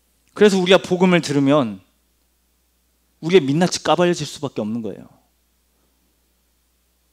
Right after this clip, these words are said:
내가 죄인이라는 사실, 아무것도 하지 않은데 나는 극악한 죄인인 사실,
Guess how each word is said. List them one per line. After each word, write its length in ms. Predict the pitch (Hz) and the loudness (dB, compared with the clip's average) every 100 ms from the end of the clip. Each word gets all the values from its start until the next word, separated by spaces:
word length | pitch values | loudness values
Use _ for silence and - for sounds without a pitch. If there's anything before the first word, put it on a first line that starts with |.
| _ _ _ _ | _ _ _ _
내가 200 | - 131 | -6 -6
죄인이라는 480 | 131 131 127 117 107 | -4 -4 -2 -2 -4
사실, 360 | - 98 - - _ _ _ _ _ _ _ _ _ _ _ _ - | -8 -16 -18 -20 _ _ _ _ _ _ _ _ _ _ _ _ -10
아무것도 540 | 110 170 233 262 247 | 0 4 4 6 4
하지 160 | 208 226 | 6 4
않은데 260 | 175 185 | 4 2
나는 220 | 135 139 | 4 2
극악한 600 | - - 147 - 143 131 117 | 0 0 -2 -2 -6 -4 -6
죄인인 400 | - 120 117 113 | -6 -4 -4 -8
사실, 420 | 110 101 69 | -12 -16 -16